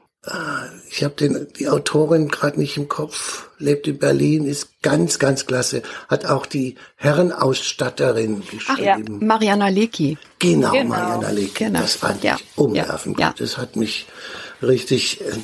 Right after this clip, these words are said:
Speaker 1: beleuchtet von innen.
Speaker 2: Das ist das Buch mit dem Okapi, oder?
Speaker 1: Genau, ja, genau,
Speaker 2: Ah,
Speaker 1: mit der
Speaker 2: ja,
Speaker 1: Großmutter
Speaker 2: ja.
Speaker 1: und dem Okapi und diesem immer, immer flirrenden Ton zwischen eigentlich sehr traurig oder sehr,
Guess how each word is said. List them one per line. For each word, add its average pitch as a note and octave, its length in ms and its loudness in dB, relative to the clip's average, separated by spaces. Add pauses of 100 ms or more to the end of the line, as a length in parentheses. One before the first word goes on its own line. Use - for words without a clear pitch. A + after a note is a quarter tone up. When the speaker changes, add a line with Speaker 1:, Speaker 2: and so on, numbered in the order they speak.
(360)
Speaker 1:
beleuchtet A#2+ 580 2
von G#2+ 220 -4
innen. G#2 440 -4 (340)
Speaker 2:
Das - 160 -2
ist F#3+ 140 2
das G3 120 2
Buch G3 140 0
mit G3 160 0
dem F#3+ 160 2
Okapi, F3+ 680 0
oder? E3 220 -2
Speaker 1:
Genau, C#3 500 2
ja, - 140 0 (100)
genau, B2 220 0
Speaker 2:
Ah, F#2+ 80 -2
Speaker 1:
mit C3+ 160 0
der D3+ 100 2
Speaker 2:
ja, C#3+ 60 -4
Speaker 1:
Großmutter E3+ 600 0
Speaker 2:
ja. - 60 -6
Speaker 1:
und B2 160 -6
dem B2+ 180 -6
Okapi B2+ 540 -8 (400)
und C3+ 220 0
diesem C3 340 0 (120)
immer, G3 360 2 (160)
immer F#3 260 2
flirrenden D#3+ 800 2
Ton D3 460 4
zwischen - 440 -4
eigentlich F3 520 -4
sehr D#3+ 240 0
traurig D3+ 580 -4
oder C#3+ 200 0
sehr, D3 360 -2